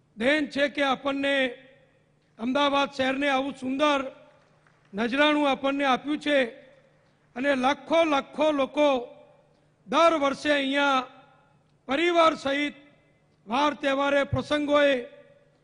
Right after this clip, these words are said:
અહીંયા આવીને આનંદ અને ઉત્સાહથી પોતાનું રિવરફ્રન્ટનો લાભ લે છે. ત્યારે સ્વાભાવિક આજે મને રાજ્યના આરોગ્ય મંત્રી તરીકે પણ અમદાવાદના મેયરશ્રીને,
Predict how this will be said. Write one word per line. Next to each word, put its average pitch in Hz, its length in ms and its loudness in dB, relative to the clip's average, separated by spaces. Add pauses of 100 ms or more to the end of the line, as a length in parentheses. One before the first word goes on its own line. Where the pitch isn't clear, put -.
(120)
અહીંયા 269 320 0
આવીને 277 280 -2
આનંદ 269 480 0 (680)
અને 262 180 -2
ઉત્સાહથી 277 640 -4
પોતાનું 269 600 -4 (1120)
રિવરફ્રન્ટનો 277 760 0
લાભ 240 280 0
લે 226 180 0
છે. 240 200 -4 (1200)
ત્યારે 262 220 0
સ્વાભાવિક 285 600 0 (840)
આજે 247 240 -2
મને 277 300 -2
રાજ્યના 277 400 0
આરોગ્ય 320 360 0
મંત્રી 302 400 -4
તરીકે 294 320 -2
પણ 302 300 -2 (1040)
અમદાવાદના 277 680 0
મેયરશ્રીને, 285 680 0